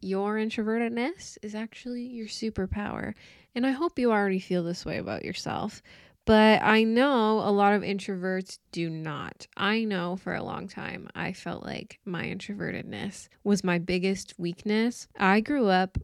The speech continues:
a super shy kid. And I think shy and quiet are, like, two different things. But I think more than anything,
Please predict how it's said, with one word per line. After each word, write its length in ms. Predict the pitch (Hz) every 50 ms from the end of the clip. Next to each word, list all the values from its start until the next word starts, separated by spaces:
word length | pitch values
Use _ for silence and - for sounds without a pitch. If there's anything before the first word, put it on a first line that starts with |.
| - _ -
a 80 | 202
super 540 | - - - 185 180 - - 190 185 185 196 190
shy 340 | 190 - 180 151 156 160
kid. 460 | 170 - - 185 156 - - - - - -
And 120 | - 226 254
I 100 | 302 302
think 260 | - 381 359 370 -
shy 300 | - 233 202 185 196 196
and 140 | - 190 196
quiet 480 | - - 170 160 156 165 185 175 -
are, 140 | 160 165 165
like, 320 | 165 156 160 165 - - -
two 220 | - - 208 202
different 340 | 196 208 208 - 190 165 -
things. 600 | - - 160 151 151 - - - 190 - - - _ -
But 300 | - 185 185 190 180 - _ -
I 80 | 196 190
think 160 | - 262 311
more 160 | 285 233 214
than 140 | 190 175 170
anything, 500 | - 269 349 320 214 190 180 185 190